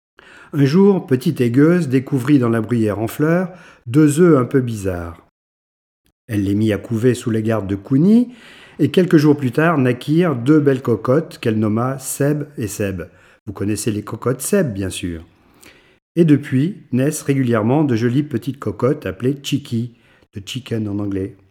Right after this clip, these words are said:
Il y en a de différentes couleurs. Ne pouvant toutes les garder, elles sont à adopter. Vous,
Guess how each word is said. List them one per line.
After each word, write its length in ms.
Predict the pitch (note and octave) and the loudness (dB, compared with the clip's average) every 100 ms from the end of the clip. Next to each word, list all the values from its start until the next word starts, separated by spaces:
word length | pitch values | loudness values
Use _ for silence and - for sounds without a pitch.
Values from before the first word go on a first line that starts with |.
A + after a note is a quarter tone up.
| _ _ _ _ _ _ _ | _ _ _ _ _ _ _
Il 100 | C#3+ | 0
y 100 | C#3 | 4
en 100 | D3 | 4
a 140 | D#3+ E3 | 4 4
de 100 | C3+ | 2
différentes 520 | C#3 D3 C3+ D3 C#3+ | 0 -2 2 2 2
couleurs. 480 | C#3+ A2+ G#2 G2+ - _ - | 2 2 0 -2 -10 _ -4
Ne 140 | A#2+ | -2
pouvant 680 | A#2+ E3 C#3+ C#3+ C3+ C3 - _ _ _ _ | 0 2 4 4 2 -4 -14 _ _ _ _
toutes 240 | - E3+ E3+ | 0 0 0
les 140 | A2+ | -2
garder, 480 | A2 B2 C#3+ F3 G#3+ | -2 -2 0 0 0
elles 100 | G#2+ | -2
sont 260 | - D#3 B2 | -2 0 0
à 60 | |
adopter. 600 | A2+ A2+ A2 - F#2+ F2 - _ _ _ _ _ A#2+ | 0 0 -2 -4 -8 -8 -14 _ _ _ _ _ -2
Vous, 580 | C#3+ D3+ C3+ - D#3+ | 0 2 0 -10 -18